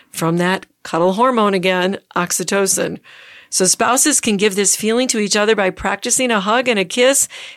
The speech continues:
Really, that's a mini connection in the morning, before work, at bed,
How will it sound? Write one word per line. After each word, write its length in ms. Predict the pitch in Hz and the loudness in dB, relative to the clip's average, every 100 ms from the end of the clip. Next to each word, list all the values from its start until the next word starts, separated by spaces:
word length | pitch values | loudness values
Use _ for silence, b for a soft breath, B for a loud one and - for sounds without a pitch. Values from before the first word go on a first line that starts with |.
| B | B
Really, 380 | 202 262 494 339 | -2 0 2 4
that's 240 | 226 247 240 | 2 2 0
a 60 | |
mini 360 | 220 220 285 320 | 0 0 2 0
connection 760 | 269 185 196 202 - 170 - - B B | -2 -2 -2 -2 -2 -2 -6 -12 B B
in 120 | 226 240 | -2 2
the 60 | |
morning, 420 | 233 208 226 254 220 | 2 2 2 0 0
before 360 | 190 - 196 | -2 0 0
work, 340 | 190 208 240 - | 2 2 0 -4
at 200 | 185 165 | -6 -4
bed, 320 | - 190 233 | -2 0 -2